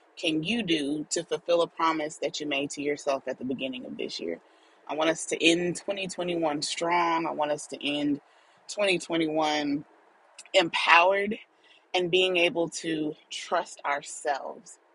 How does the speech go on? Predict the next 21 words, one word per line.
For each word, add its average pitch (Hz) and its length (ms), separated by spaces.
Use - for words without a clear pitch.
All 170 60
right, 151 180
so 180 80
that's 226 240
your 180 100
challenge. 156 480
Pick - 180
something 190 440
and 208 120
let 233 160
me 262 100
know 214 160
what 190 140
it 175 120
is 165 200
that 156 200
you've - 160
picked - 380
on 175 440
social 165 360
media. 143 360